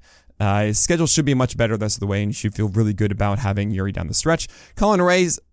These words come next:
almost survived five against the Yankees. He wouldn't have gotten the win anyway if he got that final out. I don't really think I wanna go for this against the Mets, Mets next, but there are decent, uh, dart throws out there. Luis Severino against the Brewers, four innings, two earned runs, four hits, one walk, five Ks. It doesn't really matter because he left this game with upper body injury, and he's done for the year.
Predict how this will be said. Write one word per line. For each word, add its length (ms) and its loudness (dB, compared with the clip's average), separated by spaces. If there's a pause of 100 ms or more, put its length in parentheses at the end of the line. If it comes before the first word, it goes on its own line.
almost 380 2
survived 340 2
five 320 0
against 240 0
the 80 -2
Yankees. 320 2
He 60 2
wouldn't 180 0
have 20 -2
gotten 200 2
the 80 2
win 240 2
anyway 320 2
if 100 0
he 180 2
got 180 0
that 120 0
final 320 -2
out. 300 -2 (340)
I 100 0
don't 120 0
really 160 2
think 180 0
I 60 2
wanna 240 0
go 100 2
for 140 -4
this 160 2
against 200 0
the 60 -2
Mets, 540 -4
Mets 200 -4
next, 400 -6
but 140 -2
there 140 -2
are 120 -2
decent, 400 -4
uh, 260 -6 (440)
dart 160 0
throws 160 0
out 140 2
there. 120 2
Luis 280 2
Severino 540 2
against 280 0
the 80 0
Brewers, 380 2
four 180 0
innings, 240 0
two 140 0
earned 100 2
runs, 260 2
four 200 0
hits, 120 0
one 160 0
walk, 160 -2
five 220 -2
Ks. 220 2
It 40 0
doesn't 200 0
really 120 2
matter 300 2
because 380 0
he 160 -2
left 240 0
this 140 -2
game 160 -2
with 100 0
upper 180 0
body 240 -2
injury, 260 -2
and 80 -2
he's 120 -4
done 140 0
for 120 -4
the 100 -2
year. 360 4